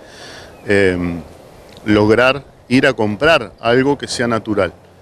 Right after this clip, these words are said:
ir promoviendo los espacios concretos. En la medida que siga adelante este, este, esta mesa, ¿viste? Integrando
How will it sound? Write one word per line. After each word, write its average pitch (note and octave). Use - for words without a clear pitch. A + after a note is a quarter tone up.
ir A2+
promoviendo C3
los D3+
espacios C#3+
concretos. A#2+
En A2
la G#2+
medida B2+
que C#3+
siga C3+
adelante A#2+
este, G#2
este, A2+
esta A2+
mesa, A2+
¿viste? G2+
Integrando G#2+